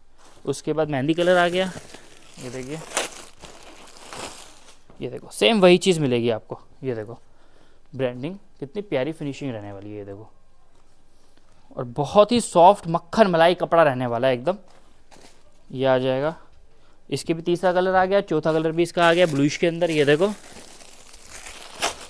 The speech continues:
साइज की बात करें, फ्री साइज रहेगा, कंफर्टेबल रहने वाला है। जल्द से जल्दी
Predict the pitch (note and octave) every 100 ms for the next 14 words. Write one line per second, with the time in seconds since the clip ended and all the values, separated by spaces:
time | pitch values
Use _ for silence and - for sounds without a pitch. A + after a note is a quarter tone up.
0 | - - - - - - - - - -
1 | - - - - - C#3+ D3+ E3+ - F3+
2 | E3+ E3+ F#3+ F#3+ F3+ - F3+ D#3+ D#3 D#3+
3 | F3+ F#3 F#3 F3+ E3 E3+ D#3+ E3+ E3+ D#3+
4 | C3+ C3 D#3+ F3 F3 F3 F3 E3+ - -
5 | - - - - - - - B2 C#3 F#3+
6 | G3 G3+ F#3+ G#3 F#3+